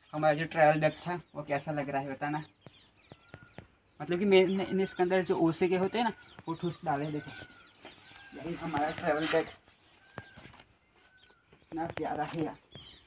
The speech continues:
देखो इसके अंदर मेरा सब कुछ सामान आ जाएगा। और ये जो मेरे को पड़ा है ना, वो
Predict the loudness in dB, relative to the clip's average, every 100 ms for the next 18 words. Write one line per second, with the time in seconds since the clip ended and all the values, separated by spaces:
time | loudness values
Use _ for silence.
0 | _ -20 -20 -16 -10 -8 -4 -4 -4 -8
1 | -18 -16 -14 -6 0 0 0 0 2 4
2 | 2 0 -2 0 0 2 2 0 0 -2
3 | -2 -2 -4 -8 _ _ _ _ -20 -20
4 | _ _ -20 -20 -20 _ -8 -2 0 4
5 | 4 4 4 2 0 0 2 0 -2 -12
6 | _ _ _ -12